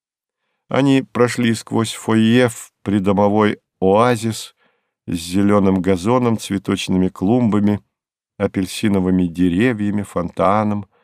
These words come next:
щедро дарившим утреннюю свежесть, весело чирикающим воробьям, небольшим плавательным бассейном, манившим прохладой прозрачной воды,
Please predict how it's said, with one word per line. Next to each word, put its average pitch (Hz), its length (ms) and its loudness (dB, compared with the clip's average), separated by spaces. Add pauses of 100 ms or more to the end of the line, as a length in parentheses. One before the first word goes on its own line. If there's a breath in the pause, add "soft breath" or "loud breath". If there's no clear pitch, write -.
(280)
щедро 98 460 0
дарившим 98 560 0
утреннюю 95 460 0
свежесть, 95 640 -4 (460 soft breath)
весело 95 500 0
чирикающим 98 800 -2
воробьям, 95 760 0 (560)
небольшим 113 540 -2
плавательным 98 680 0
бассейном, 139 720 0 (580)
манившим 107 640 0
прохладой 101 640 -4
прозрачной 98 760 -2
воды, 98 380 0